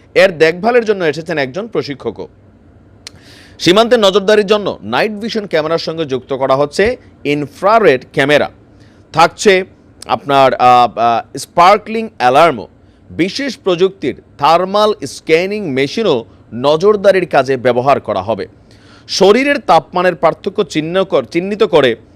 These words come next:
অনুপ্রবেশকারীদের অবস্থান চিনিয়ে দেবে বিশেষ প্রযুক্তির অত্যাধুনিক এই ক্যামেরা। ভারত বাংলাদেশের সীমান্তের প্রায় ষাট কিলোমিটার ব্যব-, এলাকায় এই ব্যবস্থা চালু করা হয়েছে। অন্যদিকে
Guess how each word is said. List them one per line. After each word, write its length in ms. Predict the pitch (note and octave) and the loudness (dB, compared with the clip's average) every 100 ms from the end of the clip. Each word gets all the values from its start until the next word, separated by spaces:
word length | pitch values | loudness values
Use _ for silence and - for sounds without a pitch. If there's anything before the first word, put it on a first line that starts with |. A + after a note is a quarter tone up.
| - - | -10 0
অনুপ্রবেশকারীদের 840 | E3+ A3 A#3+ A#3 - F#3 E3+ F3+ - | 0 4 2 2 0 -2 0 -2 0
অবস্থান 500 | B2 D#3 - F3 C#3 | 0 0 -2 -4 -4
চিনিয়ে 320 | - C#3+ E3+ | -6 -2 0
দেবে 260 | D#3+ C3 G#2 - _ - | 2 0 -2 -10 _ -12
বিশেষ 460 | F#2 F3+ - B3+ - | -4 -4 -2 -6 -2
প্রযুক্তির 560 | F3 D3+ D3+ - E3+ - | -4 -2 -6 -4 -4 -2
অত্যাধুনিক 600 | A#2 C3+ B2+ D#3+ E3+ - | -4 -2 -2 -2 -4 -4
এই 120 | A#2+ A#2+ | -4 0
ক্যামেরা। 360 | C3+ C3 F2+ - _ - - - - | 0 0 -2 -8 _ -20 -20 -20 -10
ভারত 320 | G2 D3+ A3+ A#3+ | 0 2 2 2
বাংলাদেশের 680 | A3+ G#3+ A3 A#3+ F#3+ B2 | 0 2 0 0 0 -2
সীমান্তের 420 | B2+ D#3 E3+ E3+ | -2 -6 -4 -4
প্রায় 200 | F#3+ F#3 | -2 -2
ষাট 400 | E3+ - E3+ G3+ - | -2 -4 -2 -4 -6
কিলোমিটার 440 | G3 F3+ E3+ F3 | -4 -2 0 -2
ব্যব-, 260 | D3+ C3+ B2+ | 0 -2 -2
এলাকায় 440 | C#3 C#3 D3+ D3 G2 _ _ - | 0 2 4 4 2 _ _ -6
এই 220 | D#3+ F#3+ | 0 0
ব্যবস্থা 540 | F3+ D3 C3+ C3 F#3+ A3+ | 2 0 0 -4 -2 0
চালু 260 | E3+ B2+ | 0 -2
করা 180 | A2 G#2+ | -2 -4
হয়েছে। 260 | G2+ G2+ D3 | -4 -6 -4
অন্যদিকে 440 | F3+ A#3+ A3 B2 | -4 -6 -4 -6